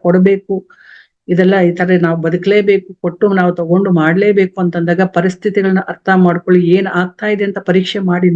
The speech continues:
ನೋಡಿ. ಒಳ್ಳೇದಾದ್ರೆ ಒಳ್ಳೇದು, ಕೆಟ್ಟದಾಗ್ತಾ ಇದ್ರೆ ಅಂತಹ ಕೆಲಸವನ್ನ ಮಾಡಕ್ ಹೋಗ್ಬಾರ್ದು. ಇದರಿಂದನೇ ತೊಂದ್ರೆ ಆಗ್ತಾ ಇದೆ ಅಂತಾನೂ ಅಲ್ಲ, ಅಥವಾ ಅಕಸ್ಮಾತ್ ಇದು ನಂಬಲ್ಲ ಅಂತ ಹೇಳೋಕ್ಕೂ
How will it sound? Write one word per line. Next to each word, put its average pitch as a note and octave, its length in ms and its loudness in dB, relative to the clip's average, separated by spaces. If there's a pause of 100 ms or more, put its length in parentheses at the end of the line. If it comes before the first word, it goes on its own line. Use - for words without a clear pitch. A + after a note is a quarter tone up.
ನೋಡಿ. G#3+ 300 2 (1000)
ಒಳ್ಳೇದಾದ್ರೆ G3 560 2 (140)
ಒಳ್ಳೇದು, F#3+ 300 0 (120)
ಕೆಟ್ಟದಾಗ್ತಾ F#3+ 640 -2
ಇದ್ರೆ F#3+ 200 0
ಅಂತಹ F3+ 260 0 (120)
ಕೆಲಸವನ್ನ E3+ 460 0 (120)
ಮಾಡಕ್ D3+ 360 -6
ಹೋಗ್ಬಾರ್ದು. D#3 540 -10 (840)
ಇದರಿಂದನೇ A3+ 680 4 (160)
ತೊಂದ್ರೆ G#3+ 260 0 (100)
ಆಗ್ತಾ F#3+ 300 -6
ಇದೆ F#3+ 100 0
ಅಂತಾನೂ F#3+ 300 -2 (140)
ಅಲ್ಲ, G#3 220 4 (260)
ಅಥವಾ G#3+ 320 0
ಅಕಸ್ಮಾತ್ G#3 580 -2
ಇದು G3 200 2
ನಂಬಲ್ಲ G#3+ 400 2 (120)
ಅಂತ A#3 100 -2 (120)
ಹೇಳೋಕ್ಕೂ G#3 280 -2